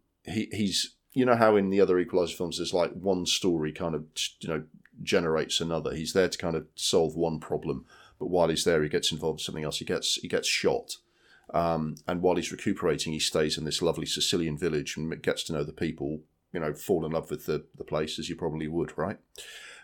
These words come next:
Um, but it's that part of Sicily that's not that far from Naples,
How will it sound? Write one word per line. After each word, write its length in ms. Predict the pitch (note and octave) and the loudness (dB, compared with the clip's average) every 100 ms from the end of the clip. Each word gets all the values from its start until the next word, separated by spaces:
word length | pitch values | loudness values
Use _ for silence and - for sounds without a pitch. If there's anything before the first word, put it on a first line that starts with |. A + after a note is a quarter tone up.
| - | 0
Um, 520 | F2 E2+ D#2+ D#2+ - - | 4 4 4 -2 -8 -2
but 300 | F2+ - - _ | 2 2 0 _
it's 220 | F#2+ - | 0 2
that 200 | G#2 - | 2 2
part 200 | - F#2+ | 4 4
of 60 | - | 4
Sicily 360 | G2 - E2 | 0 0 0
that's 260 | D#2 - - | -2 -4 -2
not 300 | F2+ F2+ - | 0 0 2
that 220 | F2 - | 0 0
far 260 | - E2 D2+ | 0 2 2
from 240 | E2 D2 | -2 -4
Naples, 640 | D#2 D#2+ - D2 C#2+ - | -4 -4 -6 -8 -4 -4